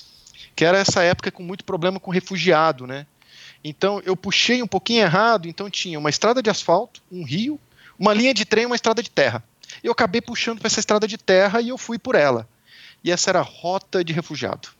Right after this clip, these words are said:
Enfim, acabei encontrando um grupo de, de jovens nesse caminho. E você passa. E era uma situação complexa, né? Porque você sabe desse problema de,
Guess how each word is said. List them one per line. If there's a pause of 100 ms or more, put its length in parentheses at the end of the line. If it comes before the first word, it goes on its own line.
(560)
Enfim,
acabei
encontrando (180)
um (100)
grupo
de,
de
jovens
nesse
caminho. (720)
E (760)
você
passa. (1400)
E
era
uma
situação
complexa,
né?
Porque
você
sabe
desse
problema
de,